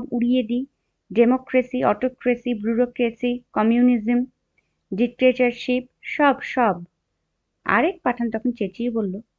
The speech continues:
"তুই বুঝি anarchist?" পাঠান বলল, "না, আমরা অ্যানার্কিও উড়িয়ে দেব।" অধ্যাপক বললেন, "বুঝতে পেরেছেন?"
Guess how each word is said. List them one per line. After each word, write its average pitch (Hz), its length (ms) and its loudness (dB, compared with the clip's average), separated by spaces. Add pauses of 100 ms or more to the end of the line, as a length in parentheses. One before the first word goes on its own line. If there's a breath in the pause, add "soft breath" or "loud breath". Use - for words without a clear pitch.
(640)
"তুই 285 200 4
বুঝি 294 420 2 (280 loud breath)
anarchist?" 233 840 0 (580)
পাঠান 269 420 6
বলল, 254 240 2
"না, 214 460 2 (400)
আমরা 247 380 2
অ্যানার্কিও 247 640 2
উড়িয়ে 175 320 -2
দেব।" 180 240 -14 (1500)
অধ্যাপক 320 600 0
বললেন, 196 340 -4 (340)
"বুঝতে 247 320 0
পেরেছেন?" 349 400 2